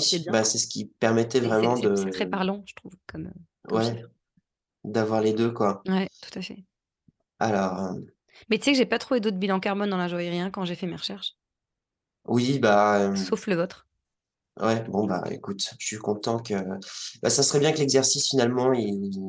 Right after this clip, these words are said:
Speaker 2: il devienne d'une certaine façon un peu, euh, un peu obligatoire parce qu'il est vraiment hyper intéressant pour se,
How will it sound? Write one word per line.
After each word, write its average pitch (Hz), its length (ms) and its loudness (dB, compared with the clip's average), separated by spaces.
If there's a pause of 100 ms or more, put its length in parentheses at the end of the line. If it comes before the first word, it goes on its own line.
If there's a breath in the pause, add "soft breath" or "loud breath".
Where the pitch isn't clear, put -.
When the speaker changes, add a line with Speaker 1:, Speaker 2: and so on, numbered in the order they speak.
(540)
Speaker 2:
il 113 100 2
devienne 117 220 4
d'une 110 160 2
certaine 107 300 0
façon 113 420 2
un 107 80 2
peu, 104 320 0
euh, 98 120 0
un 90 200 -2
peu 113 120 -2
obligatoire 117 580 0
parce - 160 -2
qu'il 98 160 -6
est 98 40 0
vraiment 101 320 0
hyper 101 280 -4
intéressant 98 540 -2
pour 104 180 -12
se, - 160 -2